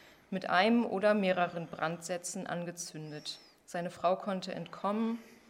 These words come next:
Auf dem Sterbebett hat er seiner Tochter erzählt, dass er drei Täter fliehen sah. Spinelli war Sinto, Tagelöhner und wohnungslos.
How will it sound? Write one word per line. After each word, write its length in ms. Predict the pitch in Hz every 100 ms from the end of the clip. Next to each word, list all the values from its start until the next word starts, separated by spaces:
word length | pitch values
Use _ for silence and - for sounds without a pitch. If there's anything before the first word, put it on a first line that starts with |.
| _ _ _ -
Auf 160 | -
dem 160 | - 185
Sterbebett 840 | - - 180 190 196 196 202 - 202
hat 140 | 180
er 180 | - 185
seiner 280 | 196 190 190
Tochter 340 | 190 185 190
erzählt, 420 | 170 - 190 180
dass 160 | 170 -
er 80 | 170
drei 400 | - 156 170 180 -
Täter 420 | - 180 170 156
fliehen 440 | 160 - 160 160
sah. 360 | 160 156 151 160 170 _ _ - - - - -
Spinelli 480 | - - 196 202 226
war 200 | 190 185
Sinto, 560 | 185 - 220 233 233 226
Tagelöhner 800 | 226 185 180 175 180 180 175 165
und 180 | 175 165
wohnungslos. 880 | 185 180 170 - 175 - - -